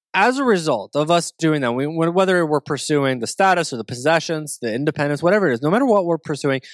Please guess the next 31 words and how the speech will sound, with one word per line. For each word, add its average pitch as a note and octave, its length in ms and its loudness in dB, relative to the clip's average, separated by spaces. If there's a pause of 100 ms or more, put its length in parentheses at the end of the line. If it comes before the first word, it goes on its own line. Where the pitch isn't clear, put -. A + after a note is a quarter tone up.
(160)
when E3 240 0
we G3+ 240 2
as D#4 160 0
followers F3+ 600 2
of C#3 100 0
Jesus, - 680 -4 (100)
and B2 220 0
we C#3 100 2
don't D#3+ 220 2
presume C3+ 380 0
that A2+ 160 0 (140)
everyone B2+ 320 0
watching A#2 540 -2 (220)
is A2+ 420 2
a - 80 -6
follower G2 480 0
of F#2 100 -8
Jesus, E2+ 460 -12
but C3 160 -2 (300)
if G3+ 120 -4
you F3+ 160 -4
are E3 300 4
watching D3 400 2
or C3+ 60 0
listening C3 400 -2
and B2 120 -4
you're D3+ 220 2 (160)
a - 60 -10
follower F#3 320 2
of C#3 80 -4
Jesus, D#3 280 -2